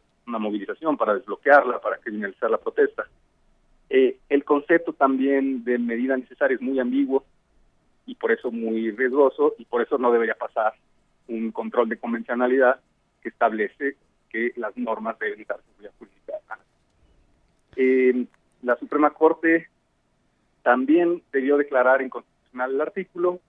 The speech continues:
no lo hace, eh, establece una serie de limitaciones, pero queda vivo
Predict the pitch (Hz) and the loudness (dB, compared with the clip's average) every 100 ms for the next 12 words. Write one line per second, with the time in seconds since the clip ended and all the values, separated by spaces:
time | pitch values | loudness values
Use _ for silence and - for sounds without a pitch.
0 | _ _ _ _ _ - 123 127 139 170 | _ _ _ _ _ -6 -2 2 4 4
1 | - 170 220 - _ _ _ _ _ _ | 0 -4 -4 -8 _ _ _ _ _ _
2 | _ _ 110 107 - _ _ 143 - 147 | _ _ -10 -10 -12 _ _ -4 0 2
3 | 180 175 147 - 143 139 135 135 147 - | 2 0 -6 -2 0 0 0 -4 -4 -4
4 | 160 151 165 _ 127 131 156 196 _ _ | -4 -6 -8 _ -2 0 0 -4 _ _
5 | _ _ _ 165 151 131 131 123 127 127 | _ _ _ 2 4 4 2 -2 0 0
6 | 127 | -2